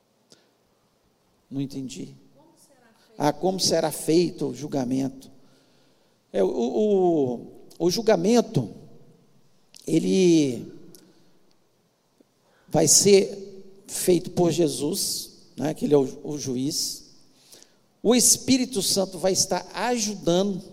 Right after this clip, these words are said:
porque quando o apóstolo Paulo fala como um fogo, né? E ele vai ser segundo a obra de cada um. A obra de cada um.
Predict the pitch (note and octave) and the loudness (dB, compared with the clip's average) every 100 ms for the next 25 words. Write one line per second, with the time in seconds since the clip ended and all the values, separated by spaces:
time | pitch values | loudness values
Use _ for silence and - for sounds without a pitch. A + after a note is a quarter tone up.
0 | - - E3 - - F3 E3+ - D#3+ D#3 | -20 -4 -4 -4 -2 0 0 -2 -6 -4
1 | - D#3+ - D#3+ D#3+ E3+ F3+ D#3 - - | -2 -2 0 -4 -4 -6 -6 -6 -8 -6
2 | D3 D#3 F3+ F#3 E3 A3 - - - - | -2 0 -2 -4 -2 -4 -8 -20 -20 -20
3 | _ _ _ _ - _ _ _ _ F#3+ | _ _ _ _ -20 _ _ _ _ -2
4 | G3 G#3 A#3+ C4 B3+ A#3 D3+ - - - | 8 8 8 4 -2 0 -2 -4 -18 -20
5 | - _ _ _ _ _ _ _ _ _ | -20 _ _ _ _ _ _ _ _ _
6 | _ _ _ E3 F#3 - E3 A3 A3+ - | _ _ _ -2 0 0 2 2 2 -2
7 | - - - - - C#4 G#3 A#3+ C#4+ F4 | -12 -20 -20 -8 -4 -4 -6 -8 -8 -8
8 | F4 C4 - - - A3 G#2+ - A#3 - | -10 -12 -20 -20 -6 2 4 4 4 0
9 | C#4+ - - - D4 B3 - - - _ | 0 -8 -8 -6 -4 -6 -8 -20 -20 _
10 | _ _ _ _ _ _ _ _ _ _ | _ _ _ _ _ _ _ _ _ _
11 | _ _ - G3+ G3+ C4 C4+ D#4+ B3+ - | _ _ -6 -2 0 0 -2 -4 -10 -16
12 | - - A#3+ C4+ D4+ F#3 | -18 -10 -10 -8 -10 -12